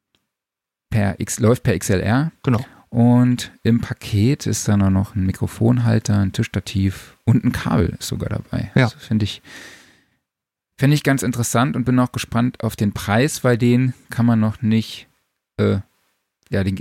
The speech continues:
Speaker 1: den gibt's noch
Speaker 2: Den,
Speaker 1: nicht.
Speaker 2: den gibt's noch nicht, genau. Mhm. Und, äh, das,
Speaker 1: Ich,
Speaker 2: was mit,
Speaker 1: was würdest du
Speaker 2: mit
Speaker 1: schätzen?
Speaker 2: Ja, es ist schwierig zu sagen. Also ich hätte gesagt, so plus minus hundert Euro werden's sein, aber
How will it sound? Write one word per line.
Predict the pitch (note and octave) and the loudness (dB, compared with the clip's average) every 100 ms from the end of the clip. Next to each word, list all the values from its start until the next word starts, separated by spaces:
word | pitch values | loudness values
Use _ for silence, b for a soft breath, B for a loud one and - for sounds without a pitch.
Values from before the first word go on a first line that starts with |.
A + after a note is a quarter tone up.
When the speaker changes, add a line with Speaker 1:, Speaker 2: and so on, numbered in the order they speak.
| - | -4
Speaker 1:
den | G#2 | -2
gibt's | A#2+ - | -2 0
noch | C#3+ | 2
Speaker 2:
Den, | A#2 | 2
Speaker 1:
nicht. | - - _ | 0 -10 _
Speaker 2:
den | C3 | 2
gibt's | C#3 - | 2 2
noch | G2+ | 0
nicht, | F2+ - | 0 2
genau. | G#2+ E2 | 0 2
Mhm. | G#2 D3+ - _ _ _ _ _ | 2 2 0 _ _ _ _ _
Und, | - G2 F#2 | -2 0 2
äh, | F#2 F2+ - | 0 -2 -2
das, | G2+ - | -2 0
Speaker 1:
Ich, | A2+ | -2
Speaker 2:
was | A2+ | 0
mit, | A2+ | 0
Speaker 1:
was | A2 | 0
würdest | B2+ B2 | 2 2
du | |
Speaker 2:
mit | A#2+ | 2
Speaker 1:
schätzen? | B2 B2 G2+ F#2+ - B B B | 0 0 -2 -4 -6 B B B
Speaker 2:
Ja, | - - B2+ | -14 -10 -10
es | - | -10
ist | - - | -10 -2
schwierig | B2 D3 | 0 2
zu | - | 0
sagen. | A2 B2 C3 | 0 2 0
Also | F#2 G#2 G2 - _ B B B B _ _ _ - | 0 -2 -4 -10 _ B B B B _ _ _ -8
ich | A#2 | -2
hätte | C#3+ D#3 | 0 2
gesagt, | A#2 A#2+ - | 2 2 0
so | |
plus | A2 C3 C3 | -2 -2 0
minus | C#3+ C3+ C#3 | 2 2 2
hundert | B2+ - | 0 0
Euro | A#2+ C#3 C3+ | -2 -2 -2
werden's | A2+ A#2 - | 0 0 0
sein, | G#2+ D3 E3+ | 0 2 2
aber | A#2 A2+ A#2+ A#2+ | 0 0 2 0